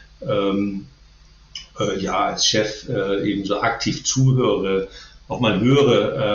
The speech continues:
äh, was, äh, meine Mitarbeiter bedrückt, ähm, immer ansprechbar bin, ähm,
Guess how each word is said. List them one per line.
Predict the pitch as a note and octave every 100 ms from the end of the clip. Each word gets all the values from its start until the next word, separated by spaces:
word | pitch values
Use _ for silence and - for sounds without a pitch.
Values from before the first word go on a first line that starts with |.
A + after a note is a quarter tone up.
| G2+
äh, | G2
was, | - - -
äh, | G2 F#2+
meine | G2 G2+ G2+
Mitarbeiter | G#2+ G#2 G2 F#2+ F#2
bedrückt, | F#2+ - G#2+ G#2+ - - - - - - - -
ähm, | A#2 G2+ G2+ G2+ G#2 -
immer | A#2 A2+ -
ansprechbar | C3 - B2 - - G#2 F#2+ -
bin, | F#2 F#2+ F#2 F2+ - - - - - -
ähm, | G#2 G2 F#2+ G2 F#2+